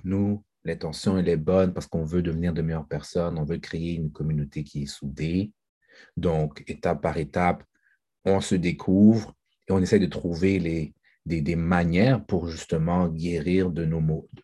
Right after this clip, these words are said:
de nos maux. Et donc, là, nous avons une piste de solution qui est les huit étapes d'expiation qui, qui sont dures à faire. Je vais pas, je vais pas dire qu'ils paraissent là, mais qui sont dures à faire,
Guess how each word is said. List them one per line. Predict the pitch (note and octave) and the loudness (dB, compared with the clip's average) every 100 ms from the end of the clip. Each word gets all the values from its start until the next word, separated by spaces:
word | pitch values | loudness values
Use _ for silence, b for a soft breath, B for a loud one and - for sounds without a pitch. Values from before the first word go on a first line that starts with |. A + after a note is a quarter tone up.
| _ - | _ 0
de | F2+ | 4
nos | F2+ E2 | 4 4
maux. | D#2+ G2 - _ b b b b b b b _ - | 2 0 -4 _ b b b b b b b _ -6
Et | D2 | -2
donc, | D#2+ D#2 D#2 D2 - - - _ _ - | 0 0 -2 -6 -12 -20 -20 _ _ -8
là, | D#2+ E2 | -4 -2
nous | E2 D#2+ | -2 -2
avons | D#2 D2+ E2+ E2+ D#2+ - _ _ _ | -2 -2 0 0 -4 -12 _ _ _
une | G#2+ F#2+ | 4 4
piste | F2 F#2+ F2+ | 4 0 2
de | F2 | -2
solution | - D#2+ D#2 - F2 F2 | -2 -2 -4 -2 0 0
qui | - | -2
est | |
les | D#2 | -4
huit | E2 - | -2 -4
étapes | D#2 E2+ D2+ | -2 -4 -2
d'expiation | D2 - - D#2 C#2+ - E2 E2+ F#2+ G#2+ - _ _ _ | -6 -8 -6 -4 -6 -8 -4 0 0 -2 -6 _ _ _
qui, | - A2 G#2+ - - _ _ _ | 0 2 2 -4 -16 _ _ _
qui | - E3 | 0 2
sont | D3+ G#2+ | 6 6
dures | F#2+ G#2 | 8 6
à | F#2+ | 4
faire. | - C#2+ - _ _ | 2 -4 -6 _ _
Je | - | -6
vais | |
pas, | F#2+ | -2
je | |
vais | E2+ | 0
pas | F#2+ | 0
dire | G2+ | 0
qu'ils | - | -2
paraissent | - C#2 F2+ | -4 -2 0
là, | - C#3 | 0 0
mais | F#2+ | -2
qui | - | -2
sont | - F#2 | 2 2
dures | E2+ F2 | 2 0
à | D2+ | -2
faire, | - E2+ G#2 | -4 0 0